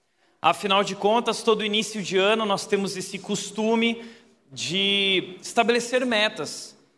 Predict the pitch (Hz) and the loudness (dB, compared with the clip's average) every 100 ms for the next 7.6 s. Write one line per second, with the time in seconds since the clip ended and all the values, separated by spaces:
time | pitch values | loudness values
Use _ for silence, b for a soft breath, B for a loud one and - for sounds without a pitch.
0 | _ - - 160 175 175 175 196 185 196 | _ -4 0 2 2 0 0 -2 2 2
1 | 165 - - - 165 175 185 151 165 147 | 0 -4 -14 -4 2 4 2 0 -6 -4
2 | 156 151 - 190 220 180 160 - 160 151 | -4 -4 -4 0 0 0 -6 -4 2 2
3 | 143 135 139 123 180 202 151 147 180 233 | 2 -6 -8 -4 -2 2 2 4 4 4
4 | 214 214 180 185 233 247 196 151 175 - | 4 2 2 0 2 0 -2 -2 -2 -2
5 | 208 214 202 - - B B B - 202 | -2 -2 -2 -6 -8 B B B -4 2
6 | 190 202 156 185 196 196 185 185 175 156 | 4 4 4 0 2 0 0 -2 -4 -6
7 | 165 196 214 208 - | -4 -2 0 -2 -4